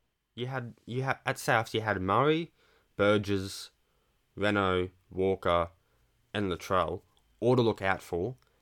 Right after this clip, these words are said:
And all you had to do was, like, you had five people to, like, get out of a game. But, like,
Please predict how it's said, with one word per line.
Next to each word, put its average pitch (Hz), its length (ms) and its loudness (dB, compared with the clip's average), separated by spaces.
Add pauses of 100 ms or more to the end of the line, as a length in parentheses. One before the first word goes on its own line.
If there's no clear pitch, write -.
And 92 140 -2 (160)
all 139 260 2
you 120 140 4
had 117 120 0
to 104 60 -2
do 101 160 0
was, 95 280 -4
like, - 180 -10
you 117 140 -6
had 131 120 -2
five 139 400 -2
people 110 440 -4 (200)
to, 120 140 -2
like, 104 220 -2
get - 200 -2
out 113 140 -2
of 95 100 -2
a 95 60 -2
game. 92 480 -2 (1400)
But, 110 240 2
like, 110 200 0